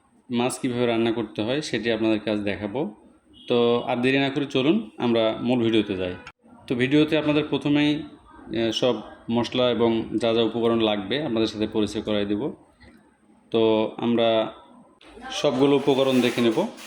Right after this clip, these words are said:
এখানে যা যা রাখা আছে এবং যা যা লাগতেছে আমাদের রান্নায়।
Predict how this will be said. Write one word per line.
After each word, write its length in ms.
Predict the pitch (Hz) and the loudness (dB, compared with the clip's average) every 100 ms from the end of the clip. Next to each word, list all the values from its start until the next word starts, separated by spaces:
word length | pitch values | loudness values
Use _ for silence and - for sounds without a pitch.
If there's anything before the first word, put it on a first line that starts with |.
| - - - - - | -18 -20 -20 -10 -6
এখানে 360 | 120 127 123 | -2 2 2
যা 180 | 117 120 | 4 2
যা 140 | 113 | 4
রাখা 260 | 113 113 110 | 2 2 0
আছে 240 | 107 - 110 - - - - | -2 -2 -6 -6 -14 -8 2
এবং 180 | 110 | 4
যা 160 | 107 117 | 4 4
যা 140 | 117 | 4
লাগতেছে 520 | 113 113 117 - - 110 | 4 2 0 -6 -6 -4
আমাদের 260 | 98 101 | -4 -4
রান্নায়। 480 | 101 95 92 90 - | -4 -4 -4 -6 -12